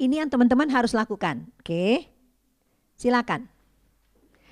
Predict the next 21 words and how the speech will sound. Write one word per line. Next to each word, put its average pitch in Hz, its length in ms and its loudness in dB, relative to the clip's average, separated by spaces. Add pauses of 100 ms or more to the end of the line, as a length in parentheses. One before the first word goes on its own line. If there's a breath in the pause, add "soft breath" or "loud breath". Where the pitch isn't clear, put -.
(140 soft breath)
Siapa 262 320 2
yang 320 160 4
mau 277 80 4
berbagi 233 640 6
sama 220 240 2
saya 185 720 -2
sekarang 190 720 -2
sebagai 240 320 2
jadi 226 160 2
contoh 170 720 0 (320 soft breath)
untuk 247 400 4 (240)
kita 254 240 0
jadikan 240 560 2
ini 240 240 2
bersama-sama? 214 640 0
Siapa 254 320 -2
yang 277 80 0
mau, 240 400 2 (320 soft breath)
eh, 190 1040 -2 (160)
jadi 196 400 0
relawan 180 480 2